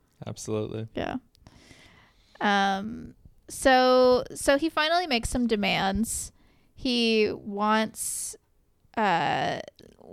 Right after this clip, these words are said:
Speaker 2: the, well, really the only demand he makes at first is that they bring him a guy named Gunnar Sorensen,
Speaker 1: Yeah.
Speaker 2: who's, um, you know, the most successful bank robber in Sweden or something. Um,
Speaker 1: Yeah, and
Speaker 2: and
Speaker 1: the
Speaker 2: s-
Speaker 1: guy's in jail, so they have to get him
Speaker 2: Mm-hmm.
Speaker 1: out.
Speaker 2: Yeah,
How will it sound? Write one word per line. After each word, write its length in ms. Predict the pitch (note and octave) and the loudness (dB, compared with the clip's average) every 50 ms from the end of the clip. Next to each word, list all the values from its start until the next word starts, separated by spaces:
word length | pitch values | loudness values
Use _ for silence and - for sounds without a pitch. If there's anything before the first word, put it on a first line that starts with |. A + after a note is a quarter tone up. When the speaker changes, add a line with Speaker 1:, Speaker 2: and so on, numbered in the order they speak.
| - - - | -14 -8 -2
Speaker 2:
the, 100 | B3 B3+ | 2 2
well, 160 | C4 C4 B3+ | 4 4 6
really 200 | C4 C#4+ D#4+ D#4+ | 4 4 4 4
the 120 | C#4 - - | 0 -2 -4
only 220 | G#3 G3+ G#3 G#3+ | -4 -4 -4 -6
demand 320 | G3 G3 A#3+ F3+ F#3 G3+ | -6 -6 -6 -6 -6 -6
he 80 | - G#3+ | -8 -6
makes 240 | G3 F#3 F#3+ - - | -6 -6 -6 -6 -8
at 100 | - - | -10 -6
first 360 | - - G3 F#3+ F#3 A3 - | -4 -2 -2 0 -2 -2 -6
is 100 | - G3+ - | -6 -6 -6
that 100 | G#3 - | -4 -2
they 120 | G#3 G3+ | 0 -2
bring 280 | G3+ - G#3 F3 F#3+ B3+ | -2 -2 -6 -6 -6 -4
him 180 | B3 B3+ G3+ | -6 -4 -6
a 60 | G#3 G#3 | -6 -4
guy 220 | G#3 F3+ F#3 G3+ | -2 -2 -2 -2
named 320 | G3+ F#3+ F3 G3+ G3+ G#3 | -4 -6 -8 -8 -10 -8
Gunnar 320 | - A3+ G#3 G3+ G3+ - - | -6 -4 -4 -2 -2 -2 -4
Sorensen, 760 | A3+ - A3 G#3 - B2+ F#3 A3+ - - A#3+ A#3 B3 E4 F4 - - _ _ - | -4 -4 -4 -4 -4 -4 -4 -4 -2 -2 -2 -2 -2 -4 -8 -14 -20 _ _ -2
Speaker 1:
Yeah. 200 | - A#2 - - | 0 2 2 2
Speaker 2:
who's, 200 | G3 G3+ - - - - | 0 -4 -8 -12 -10 -6
um, 440 | - G3 G3+ F#3 F#3+ G3 - B3+ C4+ _ - _ _ _ _ _ _ - | -4 -2 -2 -2 -4 -8 -10 -14 -16 _ -20 _ _ _ _ _ _ -12
you 120 | - A3 G3+ | -8 -6 -4
know, 160 | G3 F#3 F#3 | -4 -4 -4
the 120 | F3+ F#3+ F3+ | -4 -6 -6
most 340 | F3+ E3 - - - - | -6 -8 -10 -10 -12 -14
successful 600 | - - - G#3 - - F#3+ G#3 - - - - - | -10 -8 -8 -8 -6 -6 -8 -8 -10 -12 -12 -10 -8
bank 280 | - D3 - A#3 - | -6 -6 -6 -8 -6
robber 420 | - A3+ A2 - - - A3+ - - | -6 -4 -4 -4 -6 -8 -10 -8 -8
in 200 | G2+ - - C4+ | -10 -10 -12 -12
Sweden 500 | - - - - - - - - - - - | -12 -12 -12 -14 -14 -12 -14 -14 -14 -16 -16
or 60 | C#4+ | -14
something. 480 | - - C4+ - - - - C4+ D4+ - _ - - - - - _ _ _ _ _ _ _ - | -12 -12 -12 -12 -12 -12 -12 -12 -14 -16 _ -20 -20 -20 -20 -20 _ _ _ _ _ _ _ -4
Um, 200 | A#3+ A3 G#3 - | -2 0 2 2
Speaker 1:
Yeah, 80 | G#3+ - | 0 -2
and 100 | - A#3 - _ - | -4 -8 -12 _ -6
Speaker 2:
and 160 | - - A#2 | -2 -2 0
Speaker 1:
the 40 | A#2 | 4
Speaker 2:
s- 40 | |
Speaker 1:
guy's 240 | B2+ B2+ C3+ C#3 C3+ | 6 6 6 6 4
in 80 | C3+ B2 | -2 -4
jail, 380 | - C3+ C#3+ C3+ A2 - - | -2 0 0 0 0 -2 -4
so 140 | - - - | -6 -6 -6
they 80 | G#2 G#2+ | -4 -4
have 120 | G#2 G#2+ | -4 -4
to 280 | - - G2+ - - - - - _ _ - | -4 -6 -6 -6 -6 -10 -14 -20 _ _ -2
get 120 | B3 B3+ - | 0 0 2
him 80 | A3 | 2
Speaker 2:
Mm-hmm. 40 | A3 | 0
Speaker 1:
out. 220 | - - - - - - - _ _ _ _ _ _ _ _ | -2 -4 -6 -10 -14 -20 -20 _ _ _ _ _ _ _ _
Speaker 2:
Yeah, 280 | F4 F4+ - - - - | -14 -12 -10 -10 -10 -10